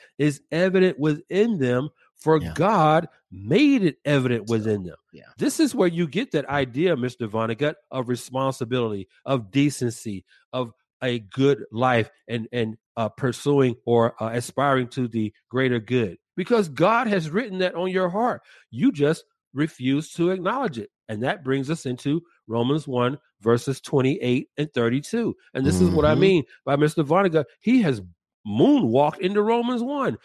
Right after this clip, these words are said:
Speaker 1: and he doesn't
Speaker 2: <laughs>
Speaker 1: even know it.
Speaker 2: Right.
Speaker 1: Romans one, twenty-eight and thirty-two.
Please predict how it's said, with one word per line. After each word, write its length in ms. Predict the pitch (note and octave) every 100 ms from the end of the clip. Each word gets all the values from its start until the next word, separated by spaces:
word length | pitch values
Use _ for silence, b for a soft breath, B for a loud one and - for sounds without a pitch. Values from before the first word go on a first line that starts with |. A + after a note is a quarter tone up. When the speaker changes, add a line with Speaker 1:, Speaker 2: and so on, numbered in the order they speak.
| b
Speaker 1:
and 80 | E3+
he 140 | A3 C#4
doesn't 360 | F#3 F#3 G#3+
Speaker 2:
<laughs> 20 |
Speaker 1:
even 240 | A#3+ C4+ C4+
know 300 | D4+ D#4+ B3
it. 160 | B2 - - _ - - - B B -
Speaker 2:
Right. 340 | G2+ G2 E2+ - _ _
Speaker 1:
Romans 320 | E3+ F#3+ F3 D#3+
one, 200 | E3 D#3+
twenty-eight 400 | E3+ D3+ D3+ C3+
and 100 | B2+
thirty-two. 560 | C3+ B2+ A#2+ C3+ G2